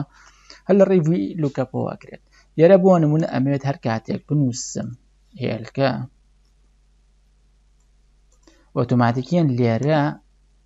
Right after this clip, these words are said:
ئێ، بۆم بنووسێ ئێک. تەرجمەی ئەم شتەم بۆ بکە. چی یەکەم لێرە ئەنووسم؟ یەکسانە. با بیکەم بە ئینگلیزی.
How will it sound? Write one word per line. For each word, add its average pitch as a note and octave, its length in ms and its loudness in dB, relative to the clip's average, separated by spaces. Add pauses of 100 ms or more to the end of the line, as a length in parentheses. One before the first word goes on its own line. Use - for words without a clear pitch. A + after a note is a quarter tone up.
ئێ، A#2+ 340 -6 (360)
بۆم D3+ 240 2
بنووسێ D3+ 400 -2 (160)
ئێک. B2 180 -4 (180)
تەرجمەی F#3 460 0
ئەم F3 120 -4
شتەم B2 200 -4
بۆ - 140 -8
بکە. - 180 -20 (480)
چی - 160 -6
یەکەم G3 220 4
لێرە E3 220 4
ئەنووسم؟ C#3+ 400 -2
یەکسانە. C3 640 -2 (420)
با C#3+ 180 -8
بیکەم C3+ 300 -10
بە C3 100 -6
ئینگلیزی. C3 420 -6